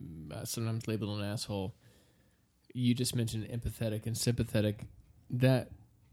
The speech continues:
is key for when you think you hold the truth, whatever that truth is.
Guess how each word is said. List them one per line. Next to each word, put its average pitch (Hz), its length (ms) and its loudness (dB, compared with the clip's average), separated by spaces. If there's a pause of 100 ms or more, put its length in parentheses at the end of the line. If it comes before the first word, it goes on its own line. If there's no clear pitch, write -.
(100)
is 147 320 2
key 123 600 8 (960)
for 135 120 2
when 131 220 4
you 131 80 6
think 135 380 2
you 131 160 10
hold 123 500 6 (240)
the 127 160 4
truth, 117 640 2
whatever 117 320 2
that 104 180 -4
truth 110 280 -4
is. 107 340 -2